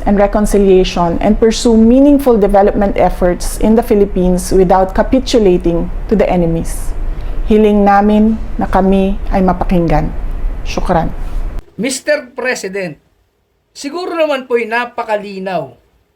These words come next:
Speaker 2: ng mensahe ng Vice Presidente. Para lang kasi tayo nakikipag-usap sa mga demonyo. <laughs> Magpapalakas lang sila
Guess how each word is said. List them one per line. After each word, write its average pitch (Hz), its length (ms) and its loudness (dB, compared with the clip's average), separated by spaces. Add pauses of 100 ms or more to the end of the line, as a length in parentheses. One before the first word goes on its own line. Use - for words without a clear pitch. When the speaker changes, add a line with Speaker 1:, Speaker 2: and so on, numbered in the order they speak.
(120)
Speaker 2:
ng 233 200 -2
mensahe 220 720 -4
ng 196 240 -12
Vice 190 320 -14
Presidente. 165 800 -12 (1400)
Para 262 280 -2
lang 269 120 -6
kasi 254 240 -10
tayo 247 160 -4
nakikipag-usap 220 1040 -8 (960)
sa - 160 -6
mga 208 240 -4
demonyo. 170 640 -6 (440)
<laughs> - 440 -10
Magpapalakas 285 800 -6
lang 269 160 -10
sila 208 400 -10